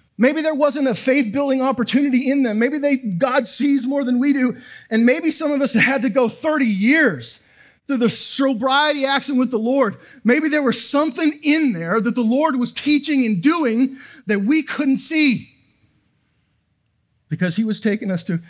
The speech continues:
Now, I believe there's an immediate relief for people who submit and obey to the Lord, and you can come out of addictions with obedience. I'm talking about the battle. Everybody hear me? <laughs> The journey. He's not unfair.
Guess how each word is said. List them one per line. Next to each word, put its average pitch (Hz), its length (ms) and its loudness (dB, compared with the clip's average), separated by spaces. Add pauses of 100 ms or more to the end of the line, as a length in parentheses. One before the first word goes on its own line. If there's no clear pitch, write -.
(240)
Now, 160 280 0 (320)
I 202 120 -2
believe 208 240 0
there's 180 180 -2
an 147 60 -6
immediate 190 580 0
relief 170 440 -6 (520)
for 170 120 -4
people 180 260 0
who 170 100 2
submit 185 380 -4
and 165 100 -4
obey 147 460 -4 (720)
to 180 80 -4
the 165 60 -2
Lord, 156 440 -4 (180)
and 160 140 -2
you 170 60 2
can 185 100 -2
come 196 160 -2
out 175 120 -2
of 156 60 -6
addictions 143 580 -6 (400)
with 156 160 -6
obedience. 156 680 -4 (180)
I'm 165 80 -2
talking 185 300 -4
about 170 240 -2
the 131 60 -8
battle. 139 420 -4 (1400)
Everybody 147 240 -2
hear 160 140 -2
me? 180 220 -2 (180)
<laughs> - 180 -14
The 160 140 0
journey. 170 480 -4 (1700)
He's 156 160 -2
not 180 200 -2
unfair. 156 500 -6